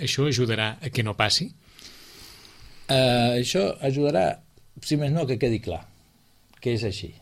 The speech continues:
Speaker 2: Eh? Eh, després s'haurà de ser conseqüent, i aquí sí que els
Speaker 1: A-,
Speaker 2: pares han
Speaker 1: aquí
Speaker 2: de ser
Speaker 1: anava,
Speaker 2: conseqüents.
Speaker 1: suposo, per tant, a, a
Speaker 2: Amb,
Speaker 1: que hi ha
Speaker 2: amb
Speaker 1: d'haver
Speaker 2: aquesta.
Speaker 1: conseqüències a aquest posicionament.
Speaker 2: Sí, sobretot pels pares.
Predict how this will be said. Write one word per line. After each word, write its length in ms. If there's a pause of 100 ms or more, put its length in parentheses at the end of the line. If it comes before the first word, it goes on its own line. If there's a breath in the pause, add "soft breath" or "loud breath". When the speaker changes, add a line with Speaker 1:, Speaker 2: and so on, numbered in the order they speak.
(440)
Speaker 2:
Eh? 220 (260)
Eh, 500 (160)
després 460
s'haurà 240
de 20
ser 140
conseqüent, 540 (100)
i 80
aquí 160
sí 160
que 140
els 40
Speaker 1:
A-, 60
Speaker 2:
pares 320
han 60
Speaker 1:
aquí 100
Speaker 2:
de 60
ser 80
Speaker 1:
anava, 340
Speaker 2:
conseqüents. 480
Speaker 1:
suposo, 160
per 160
tant, 300
a, 180
a 240
Speaker 2:
Amb, 80
Speaker 1:
que 80 (220)
hi 80
ha 80
Speaker 2:
amb 80
Speaker 1:
d'haver 160
Speaker 2:
aquesta. 100
Speaker 1:
conseqüències 720
a 140
aquest 260
posicionament. 720
Speaker 2:
Sí, 300 (120)
sobretot 380
pels 160
pares. 460